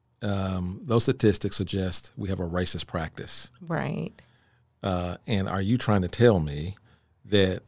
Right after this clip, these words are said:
Speaker 1: we look at that when we only looking at the data to support organizations and we have these particular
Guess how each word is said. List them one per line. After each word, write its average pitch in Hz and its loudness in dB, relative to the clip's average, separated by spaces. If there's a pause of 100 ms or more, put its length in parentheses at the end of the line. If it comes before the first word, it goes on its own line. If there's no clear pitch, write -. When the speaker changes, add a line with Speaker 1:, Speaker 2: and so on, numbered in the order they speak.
(120)
Speaker 1:
we 110 4
look 101 4
at 87 -2
that - -6
when 104 2
we 101 2
only 131 8
looking 110 6
at - -4
the 90 0
data 82 0
to 95 0
support 90 0 (1400)
organizations 87 2
and 87 -4
we 87 -4
have 92 2
these 87 -2
particular 92 -2